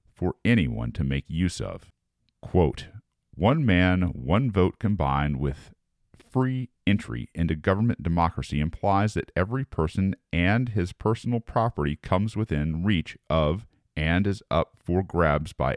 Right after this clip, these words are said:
everyone else. A tragedy of the commons is created. It can be expected that the majorities of have-nots will relentlessly try to enrich themselves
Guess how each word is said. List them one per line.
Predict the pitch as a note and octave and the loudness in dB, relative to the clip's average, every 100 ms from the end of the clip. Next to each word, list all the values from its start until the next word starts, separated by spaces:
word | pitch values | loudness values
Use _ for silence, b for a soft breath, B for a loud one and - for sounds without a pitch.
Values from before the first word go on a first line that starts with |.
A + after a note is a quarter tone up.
| - | -6
everyone | B1+ C#2+ C#2+ F2 | -6 -2 0 2
else. | F2 - - - _ _ _ _ - | 2 -2 -16 -20 _ _ _ _ -10
A | C#2+ | -8
tragedy | - D2+ D2+ E2+ F2+ | 0 0 2 0 0
of | F2+ | 2
the | G#2+ | 0
commons | - A#2+ G2 D#2 D#2+ | -2 0 2 2 0
is | D#2+ D#2+ | -2 -2
created. | - G2+ G2+ C2+ G1+ - b b b b b | -2 0 0 -2 -6 -16 b b b b b
It | F#2 - - | -2 -2 -2
can | F#2+ F#2+ A2+ | 0 2 0
be | G#2+ A2 | 0 0
expected | - - G2+ D#2 - C#2 - | -4 -2 0 0 -4 -8 -6
that | |
the | C#2 | -2
majorities | D#2 D#2 E2+ F2+ G2 A2+ - - | -2 0 0 2 0 -2 -4 0
of | D#2+ E2 | 0 0
have-nots | - E2 E2+ E2 F#2 G#2 C2+ - - | -2 0 0 0 2 2 2 -4 -8
will | C#2+ E2+ | -2 -2
relentlessly | F2 F#2 F#2 A2 - C#2+ - B1 B1 | 0 -2 0 -2 -2 -6 -6 -8 -10
try | - C2+ C#2 D2+ | -4 -2 0 0
to | - F#2+ | 0 -2
enrich | F#2 F#2+ G2 - | 0 -2 -4 -6
themselves | C2 - A1+ B1 C2 | -8 -6 -6 -6 -8